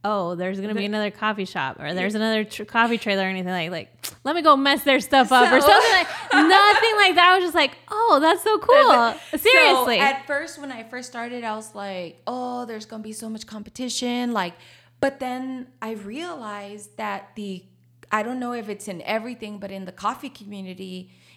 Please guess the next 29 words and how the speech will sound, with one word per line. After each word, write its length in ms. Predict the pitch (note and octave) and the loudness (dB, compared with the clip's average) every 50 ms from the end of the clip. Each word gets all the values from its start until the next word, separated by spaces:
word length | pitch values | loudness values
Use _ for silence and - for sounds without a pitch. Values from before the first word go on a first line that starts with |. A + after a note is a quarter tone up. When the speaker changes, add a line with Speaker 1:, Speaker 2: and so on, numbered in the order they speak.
| _ - | _ -6
Speaker 2:
everybody 540 | - B3 A#3+ B3+ B3 G#3 A3 G#3+ G#3 G#3 G#3 F#3+ F3+ - | -6 -6 -6 -8 -10 -8 -8 -8 -8 -10 -12 -14 -16 -16
truly 380 | - - B3 C4 C#4 C4+ B3+ A3+ | -16 -14 -12 -12 -12 -12 -12 -14
helps 320 | F#3 F#3 G3+ G3 G3 - G3 | -12 -12 -12 -12 -12 -12 -14
out 200 | F#3+ F#3 F3 F3 | -12 -12 -12 -14
each 220 | D#3+ D#3+ - - | -16 -16 -16 -16
other. 360 | F3 - C3 A#2+ - F#3 - _ _ _ _ - - _ _ - | -16 -16 -16 -16 -16 -18 -20 _ _ _ _ -20 -20 _ _ -6
And 200 | G#3+ G#3+ G#3 G#3 | -6 -6 -4 -4
that 200 | F#3+ G3 A3 C#4 | -4 -4 -4 -6
is 160 | D4+ C4 A3 | -8 -10 -12
so 320 | - - - G#3 G3+ G3+ | -12 -12 -10 -10 -10 -10
great. 440 | F#3 F#3 - F3+ F#3 F#3+ F#3 - - | -12 -14 -12 -10 -10 -10 -10 -12 -14
That's 220 | G3+ G3 G3+ - | -14 -14 -14 -14
something 560 | - A#3 A#3 A3+ A3+ A#3+ A#3 A3 G3+ F3+ - - | -14 -14 -14 -14 -14 -14 -14 -14 -14 -16 -16 -14
I'm 160 | - F#3+ F#3+ F#3 | -14 -12 -12 -12
so 220 | - - A3 A#3 | -14 -14 -14 -14
grateful 440 | A3+ - F#3 G3+ - - - - - | -12 -12 -12 -12 -12 -14 -16 -18 -18
for 320 | - - F3+ F3+ F3 F3 | -16 -16 -14 -14 -12 -14
because, 680 | E3+ F3 F#3 - - G#3+ F#3+ G3 F#3 F3+ F3 F3 F3 - _ _ _ _ _ _ _ _ _ _ _ _ _ _ _ _ - | -14 -16 -18 -16 -14 -10 -10 -8 -8 -8 -10 -12 -14 -18 _ _ _ _ _ _ _ _ _ _ _ _ _ _ _ _ -4
like, 440 | A#3 A3+ A3 G3+ F3+ D#3 - - _ _ | -2 0 0 0 -2 -6 -10 -18 _ _
having 520 | - G3+ F#3+ A3 A3 A3 C#4 C#4+ C4+ A#3 G3 | -14 -8 -4 -4 -4 -4 -6 -8 -8 -8 -8
mentors 600 | F#3+ F#3+ G#3 G#3+ - - A#3 A3+ G#3+ G3+ F#3+ G3+ | -8 -10 -10 -12 -14 -14 -12 -12 -12 -12 -12 -12
in 140 | G3 F#3+ F3+ | -12 -10 -10
the 80 | F3 | -12
same 380 | F3 - - F#3 F3 F3+ F3+ F3 | -12 -12 -12 -10 -10 -10 -10 -12
industry 920 | - E3+ E3+ F#3 F#3 G#3 A3 G#3+ - - - C4 C4 C4+ C4+ C4+ C4+ _ _ _ _ _ - | -14 -14 -14 -12 -12 -14 -14 -16 -16 -18 -16 -16 -14 -14 -14 -16 -16 _ _ _ _ _ -6
has 220 | - G3+ F#3+ F#3 | -6 -6 -6 -6
been 200 | F#3 F#3+ F#3 F#3 | -10 -12 -10 -10
a 60 | F3 | -12
blessing 720 | E3+ F3+ E3+ D#3+ D3+ D3+ - - - F3+ - - - F3+ | -12 -12 -12 -12 -12 -12 -14 -16 -18 -20 -20 -20 -20 -20